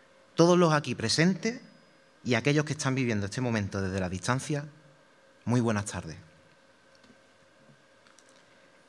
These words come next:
Aquí estamos. Han pasado ya dos años. Dos años y tres pregones.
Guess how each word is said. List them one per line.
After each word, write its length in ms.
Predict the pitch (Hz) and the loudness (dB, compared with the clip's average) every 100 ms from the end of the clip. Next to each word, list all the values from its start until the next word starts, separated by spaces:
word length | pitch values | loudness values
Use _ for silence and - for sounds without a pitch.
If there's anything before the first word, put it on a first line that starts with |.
| - _ _ _ | -20 _ _ _
Aquí 200 | 110 139 | 0 2
estamos. 360 | 170 185 175 98 - - - _ _ _ _ _ - - | 4 4 0 -2 -12 -20 -20 _ _ _ _ _ -18 4
Han 160 | 160 | 4
pasado 400 | 170 156 180 170 | 6 2 4 2
ya 100 | 156 | 2
dos 140 | 139 117 | 0 -2
años. 260 | 92 85 87 - - _ _ _ - _ _ - - | -6 -8 -14 -20 -20 _ _ _ -20 _ _ -20 -2
Dos 180 | 113 135 | 2 4
años 300 | 151 165 147 | 4 4 0
y 60 | |
tres 140 | 123 120 | 0 -2
pregones. 380 | 123 160 139 | -2 -2 -2